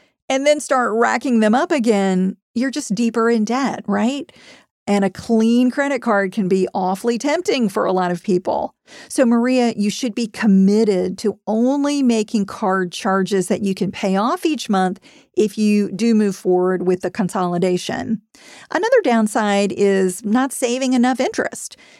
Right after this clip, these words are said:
You know, if your credit card debt is relatively small or you could pay it off on your own within the next twelve months by just tightening your budget,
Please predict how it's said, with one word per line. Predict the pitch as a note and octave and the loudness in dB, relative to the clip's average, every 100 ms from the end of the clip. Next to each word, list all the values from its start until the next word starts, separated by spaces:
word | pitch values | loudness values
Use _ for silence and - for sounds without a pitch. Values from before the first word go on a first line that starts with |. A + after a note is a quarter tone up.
| _ | _
You | A#3 | 2
know, | A3+ A3 | 4 4
if | A3 | 2
your | A3+ G#3 | 0 0
credit | G3 A3+ A3+ A3+ | 0 0 0 -2
card | A3+ G#3 F#3 | -2 -2 0
debt | G#3+ G#3 A3+ - | 0 2 0 0
is | G3+ | 0
relatively | F#3 G3 G3 G3+ G#3+ G3 F#3+ | 0 0 0 0 0 2 0
small | F#3 - G3 G3+ C4+ F4+ | 0 0 0 2 2 0
or | A3+ F#3+ | 0 0
you | F#3 F#3 G#3 | 0 -2 -2
could | A#3 F#3+ | -2 -4
pay | - A3 G3 | -4 -4 0
it | G#3+ | 0
off | G#3+ A3+ A3 | 0 -2 -2
on | G#3+ G3 | 0 0
your | G3 | 0
own | G3+ A3 B3 G#3 | 0 2 2 2
within | F#3+ - G3+ | 0 0 2
the | F#3+ | 2
next | F#3+ G3+ - | 2 -2 -6
twelve | - G3 F#3+ | -2 0 0
months | G3 F#3+ G3+ G#3+ | 0 0 0 -2
by | - F#3 | -4 -4
just | F#3+ - - | -4 -8 -12
tightening | - G#3+ A3 A3+ | -4 -2 0 2
your | G#3 G3+ | 2 2
budget, | F3+ G3 - B3+ C4 | 0 -2 0 0 -2